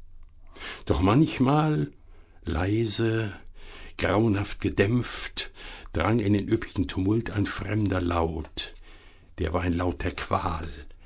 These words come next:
ein Ächzen, Winseln und kam von unten, von unten aus den fürchterlichen Kellern, wo die Gefangenen schmachteten.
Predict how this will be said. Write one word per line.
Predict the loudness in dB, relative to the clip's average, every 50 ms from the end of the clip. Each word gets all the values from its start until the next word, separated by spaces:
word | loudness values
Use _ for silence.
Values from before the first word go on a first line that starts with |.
| -20 -20 -20 -20 -20 -20 -18 -14 -6
ein | -4 -4 2 6
Ächzen, | 6 6 6 6 2 0 2 2 4 2 2 2 -2 -4
Winseln | -2 0 6 8 10 12 12 12 10 8 6 6 4 4 2 2 0 -2 -4 -6
und | -6 -8 -6 -4
kam | 0 2 2 2 2
von | 2 0 0 0 -2
unten, | 0 2 2 2 2 2 0 -4 -6 -6 -6 -8 -10 -14 -18 -20 -20 -20 -20 -20 -20 -20 -20 -20 -20 -20 -16 -8
von | -2 0 0 2
unten | 4 4 6 6 4 2 0 -4 -4 -2 -2
aus | 0 2 4 4 4
den | 4 2
fürchterlichen | 0 -2 -2 -2 -2 -2 -2 -2 0 0 0 0 0 0 0
Kellern, | 2 0 0 0 2 2 2 0 2
wo | 0 -2
die | -2 -4 -6
Gefangenen | -6 -6 -6 -4 -2 0 0 2 2 2 0 0 0
schmachteten. | 2 2 2 0 0 -2 -4 -6 -6 -8 -8 -8 -6 -6 -6 -6 -6